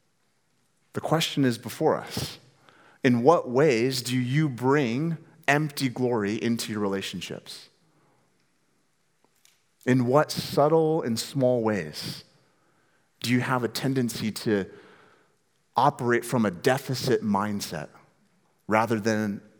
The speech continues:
the abundance and riches that you have, we have in the gospel? In what ways is it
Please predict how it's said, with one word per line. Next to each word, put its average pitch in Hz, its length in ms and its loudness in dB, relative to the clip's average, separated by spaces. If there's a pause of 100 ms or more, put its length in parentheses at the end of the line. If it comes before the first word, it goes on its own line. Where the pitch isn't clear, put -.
(120)
the 107 100 -2
abundance 107 640 -2
and 87 140 -6
riches 101 360 -4
that 90 120 -6
you 87 80 -10
have, 95 560 -6
we 117 200 -4
have 85 480 -10 (260)
in 98 80 -6
the 92 60 -6
gospel? 87 480 -6 (1500)
In 123 140 4
what 131 220 4
ways 131 340 4
is 117 180 -2
it 113 160 0